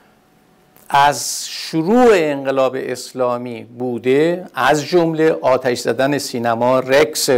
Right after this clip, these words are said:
آبادان که چهارصد نفر افراد بیگناه در اون کشته شدند و اخیراً در مصاحبه‌ای رو که یکی از افراد وابسته به همین نظام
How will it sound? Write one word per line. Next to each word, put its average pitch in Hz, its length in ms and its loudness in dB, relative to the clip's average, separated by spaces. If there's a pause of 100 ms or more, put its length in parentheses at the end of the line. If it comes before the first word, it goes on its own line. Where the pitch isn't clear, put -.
(360)
آبادان 127 680 4
که - 160 -8
چهارصد 143 580 -2
نفر 196 280 2
افراد 180 420 0
بیگناه 156 520 0
در 139 140 2
اون 156 200 -4
کشته 143 300 -6
شدند 196 400 -2 (420)
و 156 160 2
اخیراً 165 600 0
در 165 300 2
مصاحبه‌ای 156 920 0
رو 196 100 4
که 185 140 0
یکی 233 340 4
از 175 280 0 (640)
افراد 190 500 0
وابسته 156 640 0
به 160 160 -2
همین 208 440 2
نظام 139 420 0